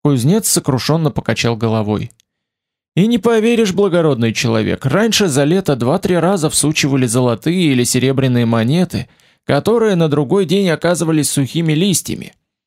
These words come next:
Но когда я узнал, что против железа чары бессильны, то стал высыпать монеты на эту наковальню. Уже поймал одного. Правда, дурень клялся, что его самого надули.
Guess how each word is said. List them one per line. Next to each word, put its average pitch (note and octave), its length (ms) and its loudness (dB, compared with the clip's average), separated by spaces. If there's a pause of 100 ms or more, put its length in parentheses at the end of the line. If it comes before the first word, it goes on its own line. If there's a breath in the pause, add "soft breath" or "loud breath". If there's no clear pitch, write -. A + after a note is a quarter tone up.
(320)
Но C3 200 0
когда D3+ 320 0
я D#3 160 2
узнал, C#3+ 400 -2
что - 180 -6
против C3+ 400 -2
железа B2 460 0
чары C3 340 0
бессильны, A#2 720 -2 (340 soft breath)
то B2+ 100 -2
стал G#3+ 280 0
высыпать E3+ 480 -2
монеты B2+ 420 -2
на G#2 160 0
эту G2+ 160 -6
наковальню. G#2+ 640 -4 (420)
Уже C3+ 220 0
поймал D3 440 0
одного. F#2+ 440 -4 (440)
Правда, C3+ 320 0
дурень C#3+ 340 0
клялся, C#3+ 440 0
что - 160 -4
его D3+ 180 2
самого E3 460 0
надули. A2 520 -2